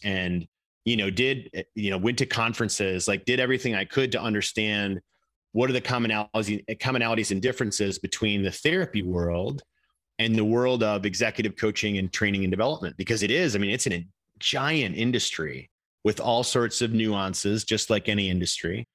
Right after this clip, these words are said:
And, um, so, so anyway, just, just to say, I,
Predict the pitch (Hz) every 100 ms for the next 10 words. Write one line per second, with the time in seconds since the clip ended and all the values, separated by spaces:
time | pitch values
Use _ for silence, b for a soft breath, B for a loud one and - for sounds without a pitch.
0 | _ _ _ - 107 107 104 101 98 98
1 | - 127 117 107 _ _ _ _ - 139
2 | 139 110 101 127 - - 143 - 120 -
3 | 117 110